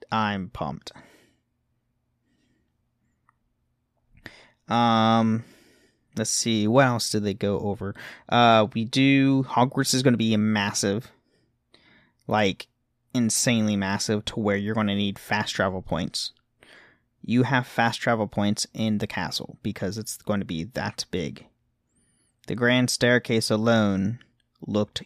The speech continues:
huge, and they only showed, like, a little portion of it. They didn't even go on the stairs. You could just tell at it, it looked massive. Uh, they showed off the house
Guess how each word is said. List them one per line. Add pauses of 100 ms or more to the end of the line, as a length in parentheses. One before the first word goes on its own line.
huge, (360)
and
they
only
showed,
like,
a
little
portion
of
it. (600)
They
didn't
even
go
on
the
stairs. (600)
You
could
just
tell
at
it,
it
looked
massive. (1800)
Uh,
they
showed
off
the
house